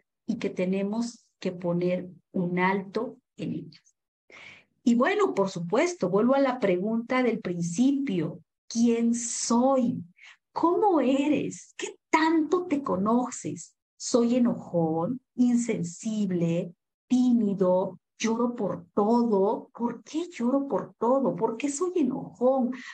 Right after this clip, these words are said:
¿Por qué me molesta? ¿Por qué soy insensible? ¿Por qué soy perfeccionista? ¿Por qué soy dependiente? ¿Por qué soy ansioso?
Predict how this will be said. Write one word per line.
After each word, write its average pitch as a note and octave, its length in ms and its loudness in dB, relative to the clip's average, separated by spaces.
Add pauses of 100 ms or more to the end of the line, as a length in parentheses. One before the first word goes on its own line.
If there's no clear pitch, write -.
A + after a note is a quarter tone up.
¿Por C4+ 240 2
qué D4+ 140 2
me F4+ 160 2
molesta? G#3 840 2
¿Por G#3+ 180 0
qué C#4 120 0
soy D#4 260 2
insensible? A#3 1040 0 (160)
¿Por B3 220 2
qué C#4+ 120 2
soy D4+ 320 2
perfeccionista? G#3 1700 -2
¿Por A#3 200 2
qué B3 140 2
soy C4 300 0
dependiente? G#3+ 1000 0
¿Por F#3+ 280 -4
qué G#3+ 160 -4
soy A3+ 340 -4
ansioso? F3 920 -4